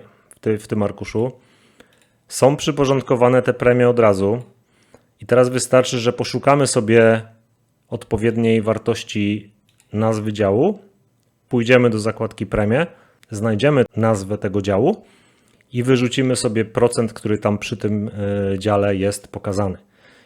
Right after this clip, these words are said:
Jak to zrobić? Poznacie przy okazji drugą funkcję. Nazywa się ona wyszukaj pionowo. Powiem wam, że jedna z, nie dość, że najlepszych funkcji, to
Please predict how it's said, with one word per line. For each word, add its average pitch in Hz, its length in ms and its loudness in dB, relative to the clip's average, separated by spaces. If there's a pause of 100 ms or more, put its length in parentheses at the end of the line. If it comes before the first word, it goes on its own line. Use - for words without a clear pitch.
(140)
Jak 120 140 2
to 135 100 2
zrobić? 117 500 0 (360)
Poznacie 120 440 -2
przy 120 220 2
okazji 110 640 2 (180)
drugą 110 400 -2 (100)
funkcję. 120 560 2 (100)
Nazywa 110 300 -4
się - 160 -4
ona 107 140 -2
wyszukaj 107 380 -6
pionowo. 107 640 -2 (2250)
Powiem 113 300 -2
wam, 110 220 2
że 110 500 2
jedna 110 360 -2
z, 104 600 -6 (1300)
nie 117 80 -4
dość, 123 140 2
że 123 100 2
najlepszych 120 500 2
funkcji, 110 440 -4
to 113 720 2